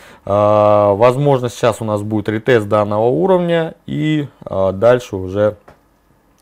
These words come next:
посмотрим. Ну и плюс, а, посмотрим, м, через буквально вот двадцать минут, да, то есть новости по фунту, а, также могут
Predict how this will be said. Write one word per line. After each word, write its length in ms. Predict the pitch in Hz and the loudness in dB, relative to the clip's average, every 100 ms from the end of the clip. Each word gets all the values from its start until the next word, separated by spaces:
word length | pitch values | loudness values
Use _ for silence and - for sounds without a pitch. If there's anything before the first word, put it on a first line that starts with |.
| - | -10
посмотрим. 600 | 98 95 127 135 123 101 | -6 -4 -2 0 0 -4
Ну 160 | 107 131 | -4 -4
и 60 | 101 | -4
плюс, 420 | 101 120 135 - _ _ _ _ _ - - - | -2 -2 -4 -10 _ _ _ _ _ -20 -20 -20
а, 840 | 82 104 104 101 98 95 90 90 - _ _ _ _ _ _ _ _ _ - | -8 -2 0 2 2 0 -2 -6 -12 _ _ _ _ _ _ _ _ _ -4
посмотрим, 720 | 110 - 147 165 151 147 139 - _ - - | -4 0 0 2 0 -2 -8 -16 _ -20 -14
м, 880 | 110 107 104 101 101 98 98 92 - _ _ _ | -10 -6 -6 -6 -6 -6 -8 -10 -14 _ _ _
через 380 | - 113 101 95 | -8 -6 -4 -6
буквально 520 | 95 - 104 98 95 | -10 -4 0 0 -2
вот 140 | 90 87 | -10 -6
двадцать 360 | 95 95 - | -2 -2 -4
минут, 360 | 107 123 180 160 | -10 -8 -8 -4
да, 160 | 123 | -4
то 140 | 123 - | -4 -6
есть 160 | 123 | -8
новости 400 | 120 143 131 - | -6 -4 -6 -6
по 160 | 95 101 | -10 -10
фунту, 500 | - 104 104 147 143 - - _ | -8 -10 -6 -6 -6 -10 -20 _
а, 240 | 92 92 92 | -10 -8 -4
также 380 | 120 127 104 | 0 0 -2
могут 420 | 92 104 107 104 | -6 -6 -4 -6